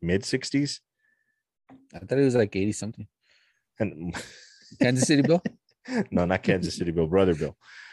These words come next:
Speaker 2: Oh, pff, they, Brother Bill's, he's, yeah, he's young. He's a youngin. I don't know about him. I don't know about
Speaker 1: Yeah.
Speaker 2: that.
Speaker 1: I'm, I wanna say early sixties or something like, 'cause when he told me, I was like, "Get the fuck outta here." Like, that guy looks like he could live another twenty, thirty years easy.
Speaker 2: Well, him, him and Bill are, are about, like, a couple months apart or something like that.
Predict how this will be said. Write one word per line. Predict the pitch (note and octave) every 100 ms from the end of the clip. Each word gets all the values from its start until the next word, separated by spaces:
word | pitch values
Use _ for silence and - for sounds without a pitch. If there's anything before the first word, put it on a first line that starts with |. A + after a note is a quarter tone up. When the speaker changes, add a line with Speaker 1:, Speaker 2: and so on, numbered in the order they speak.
| -
Speaker 2:
Oh, | A2 G2
pff, | - - -
they, | - E2+ -
Brother | - A2
Bill's, | G2 G2 F2
he's, | G2+ G#2+ F#2
yeah, | G2 G#2 E2+
he's | G2 G2 E2+
young. | E2+ D#2+
He's | G2 F#2
a |
youngin. | E2+ E2 D#2+ E2+
I | F2
don't | E2+ E2
know | D#2+
about | E2 D#2
him. | E2+ E2 - -
I | A2
don't | B2+
know | A2
about | G2
Speaker 1:
Yeah. | G2 - _ _ _ _ G#3
Speaker 2:
that. | G3+
Speaker 1:
I'm, | G#2+ A#2
I | A#2+
wanna | A#2+ A#2+
say | - A2
early | G2 G2 A2
sixties | A2+ - A#2+ - A#2+
or | A#2
something | A2 A#2+ A#2+
like, | A2+
'cause | A#2 G#2+
when | A2+
he | D3+
told | - C#3+
me, | C#3
I |
was | C3
like, | A#2+
"Get | - -
the |
fuck | - B3 -
outta | A#3+ A3+
here." | C3+
Like, | G#2 G2
that | C#3+
guy | E3
looks | C3+ B2+
like | C3
he | B2
could | - A2+
live | B2
another | A#2 A#2 G#2+
twenty, | F2 - B2 A#2+
thirty | C3 B2
years | G#2 B2+ B2 G2
easy. | B2+ E2+ -
Speaker 2:
Well, | A#2 G#2
him, | B2 C3+
him | G2+ B2+
and | E3 A2
Bill | A2+ A2
are, | G2 E2+ -
are | F#2
about, | F2+ G2
like, | F#2 F2
a | - -
couple | G2
months | F2 F2 -
apart | - F2
or | E2
something | - G2 -
like | -
that. | -